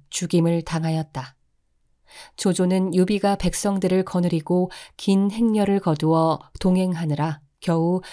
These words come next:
하루 십 여리밖에 움직이지 못한다는 소식을 듣자 서둘러 행동을 취했다.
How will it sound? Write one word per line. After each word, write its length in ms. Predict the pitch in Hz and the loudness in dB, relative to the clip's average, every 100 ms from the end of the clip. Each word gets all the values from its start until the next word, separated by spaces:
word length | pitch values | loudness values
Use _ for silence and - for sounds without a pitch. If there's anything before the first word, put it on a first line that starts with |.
| - | -20
하루 360 | - 220 208 208 | -4 0 2 2
십 260 | 202 - 254 | 2 0 2
여리밖에 720 | 240 233 226 156 - 165 175 | 2 2 2 -2 -2 0 2
움직이지 500 | 180 175 185 185 175 | 2 0 0 -2 0
못한다는 800 | 180 170 - 196 180 175 156 160 | 0 0 -2 -4 -2 -2 0 -2
소식을 500 | 156 196 180 170 165 | -2 -4 -4 -4 -4
듣자 480 | 156 151 - 165 160 _ _ _ - | -6 -10 -4 -4 -4 _ _ _ -8
서둘러 600 | - 175 170 165 165 - - | -2 0 2 2 -2 -4 -8
행동을 500 | 208 185 185 185 185 | -4 -2 0 -2 -2
취했다. 640 | - - 196 - - - | -2 -2 -6 -10 -16 -16